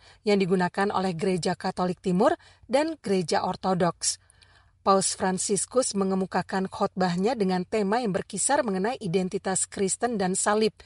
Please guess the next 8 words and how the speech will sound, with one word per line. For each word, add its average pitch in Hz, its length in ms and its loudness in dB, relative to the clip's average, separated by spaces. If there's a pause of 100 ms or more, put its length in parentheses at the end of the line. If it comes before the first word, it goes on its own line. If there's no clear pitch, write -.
(320)
dengan 190 320 0
mengatakan 185 560 0 (320)
semua 254 320 2
itu - 160 -8
kerap 240 240 0
digunakan 196 640 -2
secara 180 480 -2
dangkal. 185 800 0